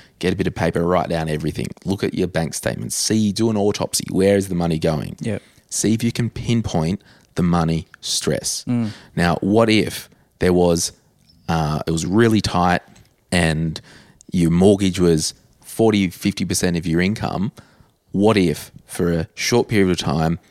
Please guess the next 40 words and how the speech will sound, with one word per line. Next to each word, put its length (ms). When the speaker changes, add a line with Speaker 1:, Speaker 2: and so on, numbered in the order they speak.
Speaker 1:
we 80
change 360
the 260
mortgage 320
repayment 360
to 180
interest 320
only 460
so 120
we 80
can 100
have 320
a 60
breather, 540
press 400
reset? 640
We 100
need 180
to 60
Speaker 2:
Yeah. 60
Speaker 1:
sell 240
the 100
house. 300
We 40
need 180
to 60
downscale 880
or 120
whatever 320
that 160
is. 200
So 380
Speaker 2:
Yeah. 120
Yeah. 100
Speaker 1:
I 60
think 200
it's 140
important, 400
John, 220
to 340